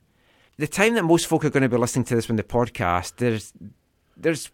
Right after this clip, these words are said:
probably gonna be some big trades already made. We're gonna talk about some of the rumoured trades when we do headlines in part five. The Whitecaps, they might be kinda busy in, in this trade window, so we'll talk about that next week.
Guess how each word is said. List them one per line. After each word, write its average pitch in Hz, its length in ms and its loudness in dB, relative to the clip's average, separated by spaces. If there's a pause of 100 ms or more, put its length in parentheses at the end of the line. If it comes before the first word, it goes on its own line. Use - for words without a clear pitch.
(160)
probably 220 280 4
gonna 170 160 4
be 143 120 0
some 127 220 0
big 110 220 0
trades 117 380 0
already 104 300 -2
made. 90 200 -2
We're 117 80 -4
gonna 175 140 0
talk 175 220 -4
about 131 180 0
some 135 120 -2
of 120 60 2
the 113 60 2
rumoured 110 260 0
trades 107 540 -2 (280)
when 120 120 0
we 117 60 4
do 113 140 2
headlines 107 480 0
in 98 100 -4
part 98 300 -6
five. 80 580 -8 (540)
The 147 100 0
Whitecaps, 175 960 0
they 147 160 2
might 143 180 4
be 139 80 2
kinda 135 260 4
busy 101 440 0 (100)
in, 98 200 0
in 101 200 -2
this 92 160 -4
trade 90 260 -4
window, 87 280 -2
so 107 300 0 (1080)
we'll 131 100 0
talk - 300 2
about - 240 -2
that 110 200 -2
next - 360 -8
week. - 380 -12